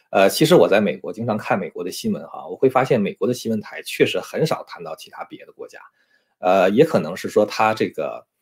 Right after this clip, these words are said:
呃，觉得就是说其他别的国家对美国影响比较小吧，有，除非是那些大的一些，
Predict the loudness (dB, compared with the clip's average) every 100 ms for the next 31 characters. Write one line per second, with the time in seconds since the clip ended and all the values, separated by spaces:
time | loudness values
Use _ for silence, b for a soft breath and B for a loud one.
0 | _ _ _ -4 0 0 0 2 2 2
1 | -2 -6 0 0 2 0 2 2 2 2
2 | 2 4 0 -2 -4 -4 -4 -2 -2 -2
3 | -2 -6 -6 -10 0 0 0 _ 0 6
4 | 6 6 2 2 2 2 2 0 -2 -6
5 | -4